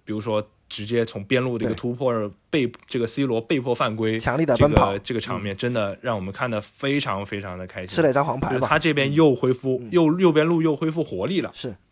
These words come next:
Speaker 1: 就是无论是从进攻也好，防守也好，
Speaker 2: 嗯。
Speaker 1: 至少我们能看到接下来争四的路可能更加的明朗一些。
Speaker 2: 嗯。
Speaker 1: 然后再说回，呃，后腰啊，后腰上其实这一场比赛埃尔内尼的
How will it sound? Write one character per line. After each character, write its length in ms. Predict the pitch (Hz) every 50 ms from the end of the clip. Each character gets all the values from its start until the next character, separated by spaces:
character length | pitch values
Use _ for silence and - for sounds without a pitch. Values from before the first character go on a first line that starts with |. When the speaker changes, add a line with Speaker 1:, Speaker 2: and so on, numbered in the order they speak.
| _ - -
Speaker 1:
就 120 | - 127
是 100 | 123 127
无 160 | 117 113 123
论 160 | 143 165 156
是 220 | 151 139 151 143 135
从 400 | 131 - 113 101 101 110 120 123 - - - _ -
进 220 | - 170 147 139
攻 320 | 135 135 139 139 139 127
也 160 | 117 113 113 113
好， 280 | - 107 98 92 95
防 280 | 95 - - 98 107 120
守 180 | - 113 98
也 140 | 98 95 101
好， 200 | - 95 90 87 -
Speaker 2:
嗯。 80 | 98 95 - - _ _ _ _
Speaker 1:
至 120 | - 147
少 160 | 135 123 117 107
我 140 | 104 98
们 140 | 98 95 98
能 120 | 104 110 113
看 240 | - - 160 131
到 140 | 117 113 110
接 160 | 110 - 131
下 160 | 127 131 127 110
来 160 | 104 101 107
争 220 | - 120 120 123
四 320 | - - 131 117 107 101 95
的 220 | 98 95 92 101
路 220 | 113 131 120 107
可 280 | 101 - - - 104 95
能 180 | 92 90 95 104
更 260 | - 160 135 113 107
加 280 | 104 107 92 95 98
的 180 | 95 95 95 95
明 320 | 92 101 101 95 95 101
朗 220 | 123 120 95 - - 76
一 120 | 85 85
些。 200 | - - - - -
Speaker 2:
嗯。 180 | 101 95 90 90 90 _ _ _ _ _ -
Speaker 1:
然 120 | 113 110
后 120 | 127 139 139
再 160 | 139 135 127
说 280 | 123 - 147 151 151 147
回， 640 | 139 120 104 98 95 98 98 101 98 101 95 - -
呃， 200 | 104 101 95 95
后 220 | - - 175 139
腰 160 | 117 104 101
啊， 200 | 101 98 92 95 - -
后 160 | - 220 214
腰 160 | 196 185 196
上 180 | 190 202 175 160
其 140 | - -
实 180 | 143 156 156 156 - _ _ _ _ _ _ _ _ _ _ _
这 140 | - - 262
一 100 | 202 143
场 240 | - - 104 107 113
比 160 | 113 104 90
赛 160 | 90 - 117
埃 120 | 98 131 131
尔 100 | 104 101
内 120 | 120 120
尼 140 | 110 104 98
的 220 | 98 104 101 95